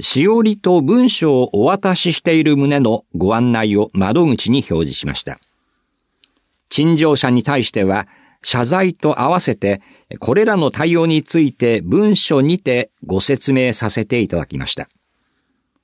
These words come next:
その後、令和四年八月に発行した今年度版のしおりについては、別刷りの文書ではなく、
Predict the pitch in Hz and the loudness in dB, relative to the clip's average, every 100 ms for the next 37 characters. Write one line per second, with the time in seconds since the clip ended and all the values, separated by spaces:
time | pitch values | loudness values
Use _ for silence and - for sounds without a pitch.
0 | _ 139 175 180 160 156 123 196 214 196 | _ -4 0 2 2 0 2 4 4 2
1 | 185 170 165 147 156 147 226 226 220 196 | 0 2 0 -2 -4 -2 0 0 0 0
2 | 113 135 - - 147 127 - 127 - 156 | 0 -4 -6 -2 -2 -2 -4 -6 -4 -2
3 | 180 175 165 151 139 135 131 123 117 - | 0 2 0 0 0 0 0 0 0 -2
4 | - 117 139 147 143 135 - 117 69 73 | -4 0 2 2 2 0 -2 -4 -4 -10
5 | 64 62 _ _ _ _ _ _ _ _ | -10 -18 _ _ _ _ _ _ _ _
6 | 127 123 214 208 208 196 185 165 170 226 | 0 2 2 2 2 2 2 2 2 0
7 | 202 165 170 147 143 139 - 120 | 2 0 2 0 0 -2 -2 -2